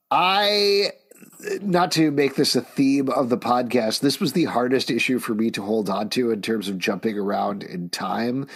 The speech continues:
Really like the art here. I really like what's going on, but there's a lot of stuff, particularly in the future timeline, that I'm not one hundred percent sure how it connects to everything else. And I think part of that is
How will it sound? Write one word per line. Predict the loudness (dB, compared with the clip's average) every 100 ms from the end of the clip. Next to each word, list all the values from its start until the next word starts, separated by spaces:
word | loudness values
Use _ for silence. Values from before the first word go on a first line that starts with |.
| -18 -20 _
Really | -6 -4 2 2 4 2 2
like | 2 0
the | 0 0
art | 2 0 0
here. | 0 0 0 -6 -8 -20 _ -2
I |
really | 0 2 2
like | 2 2 2
what's | -2
going | 0 2 2
on, | 0 -2
but | -2
there's | -2 0
a | 0
lot | 0 0
of | 0
stuff, | 0 -2 -2
particularly | -2 -4 -2 0
in | 0
the | -2
future | -4 -4 -2 0 -2
timeline, | 0 0 0 -2 -2 -2 -4 -6 -14 -16 -4
that | 0
I'm | 0
not | 0 -2 0
one | -2 0
hundred | -2 -4
percent | -6 -4 -4 -4
sure | -6 -4 -4
how | -4 -4
it | -4
connects | -8 -8 -6 -6
to | -6
everything | -6 -4 -4
else. | -2 -2 -2 -4
And | -6
I |
think | -4 -4 -6
part | -6 -4
of | -2
that | 0 0
is | -2 -2 -4